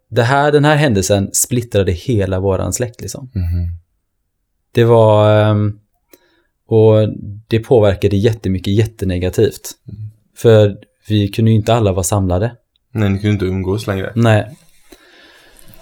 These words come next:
Speaker 1: Och då kom jag ihåg att vi gick därifrån, från den här restaurangen som vi satt på. Och sen så, eh, eh, så sa Niklas någonting. Han försökte som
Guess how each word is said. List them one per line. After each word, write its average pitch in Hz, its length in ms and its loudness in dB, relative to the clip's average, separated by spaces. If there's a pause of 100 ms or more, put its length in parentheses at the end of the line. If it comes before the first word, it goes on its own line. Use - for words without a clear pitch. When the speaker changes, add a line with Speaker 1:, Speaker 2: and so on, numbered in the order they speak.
(140)
Speaker 1:
Och 123 300 4
då 135 100 4
kom 135 160 2
jag 127 100 4
ihåg 110 260 4
att 107 340 -2
vi 110 120 2
gick 117 480 2
därifrån, 104 760 0 (160)
från - 160 -6
den 110 100 0
här 101 100 0
restaurangen 98 580 -2
som 110 100 -4
vi 104 80 0
satt 113 240 -2
på. 113 260 0 (1120)
Och 107 180 0
sen 98 320 2
så, 98 600 0
eh, 95 720 -2
eh, 98 480 -6 (760)
så - 200 -6
sa 110 420 2
Niklas 101 520 -4
någonting. 101 440 -4
Han 101 140 -2
försökte 98 340 -6
som 95 360 -6